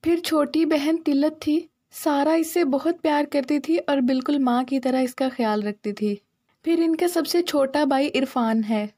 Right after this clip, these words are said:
ये छोटा है तो सब इसका बहुत ख्याल रखते हैं और इरफान का अपने फादर जियाउद्दीन के साथ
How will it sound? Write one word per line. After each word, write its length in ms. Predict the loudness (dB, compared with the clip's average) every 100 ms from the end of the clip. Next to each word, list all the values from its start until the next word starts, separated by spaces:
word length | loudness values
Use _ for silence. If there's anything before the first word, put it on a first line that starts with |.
| _ 0
ये 140 | 0
छोटा 380 | 2 0 0 2
है 200 | 2 2
तो 120 | 0
सब 240 | 0 0 0
इसका 220 | 0 0
बहुत 320 | 0 0 0
ख्याल 300 | 0 2 2
रखते 300 | 0 -2 -2
हैं 220 | 0 -2 -2 -2
और 140 | -2
इरफान 480 | -2 -2 -2 0 0
का 160 | 0 0
अपने 300 | 0 0 -2
फादर 380 | 0 0 0 0
जियाउद्दीन 600 | 0 0 0 0 0 0
के 140 | 0
साथ 200 | 0 -2